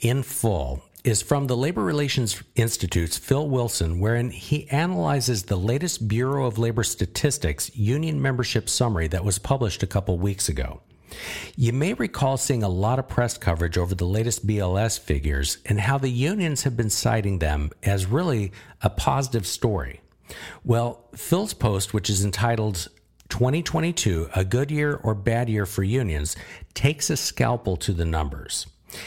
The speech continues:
And I'm only gonna give you a quick highlight, as you should really read the whole thing. And again,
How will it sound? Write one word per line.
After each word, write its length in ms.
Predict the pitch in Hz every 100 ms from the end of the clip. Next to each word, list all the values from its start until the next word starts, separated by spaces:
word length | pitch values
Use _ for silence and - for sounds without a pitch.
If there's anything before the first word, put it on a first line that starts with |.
| -
And 100 | -
I'm 140 | 110 120
only 220 | 160 202
gonna 200 | 175 160
give 200 | 131 127
you 100 | 117
a 40 |
quick 320 | - - 143 -
highlight, 640 | - 139 127 82 85 80 -
as 160 | 101
you 80 | 107
should 220 | - 104
really 300 | 107 151 156
read 260 | 120 117 101
the 80 | 98
whole 240 | 104 95
thing. 480 | - 98 78 73 - -
And 160 | 107 104
again, 360 | 107 127 110